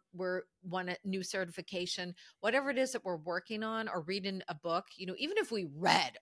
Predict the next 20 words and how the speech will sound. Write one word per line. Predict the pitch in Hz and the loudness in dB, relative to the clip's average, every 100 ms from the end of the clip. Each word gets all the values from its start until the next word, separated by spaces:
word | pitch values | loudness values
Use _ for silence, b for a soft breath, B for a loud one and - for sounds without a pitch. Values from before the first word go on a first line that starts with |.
| - | -6
can | 339 | -4
you | 508 | 0
imagine | 269 190 220 294 - | 4 4 2 -6 -8
if | 202 | -4
we | 208 | -4
s-, | - - | -6 -10
seriously | 190 - 285 349 - 349 | -8 -2 0 0 -2 -6
read | 240 180 180 180 | 0 2 2 -2
for | 175 - | -8 -4
eighteen | 202 - 240 | -6 -6 -10
to | 226 | -10
twenty | - 185 180 | -8 -6 -4
minutes | 160 147 147 - b b b b _ | -4 -6 -8 -12 b b b b _
religiously, | 214 226 202 240 285 214 185 - 160 156 226 269 _ _ _ _ | 4 4 4 4 4 2 -2 -4 -4 -4 -4 -8 _ _ _ _
everyday | 220 240 294 254 240 | 6 6 6 2 0
effort, | - 180 175 175 | 0 -2 -4 -6
we | 175 165 | -6 -8
put | - 220 226 | -4 -4 0
that | 214 - | -2 -2
time | 208 196 190 | -8 -6 -8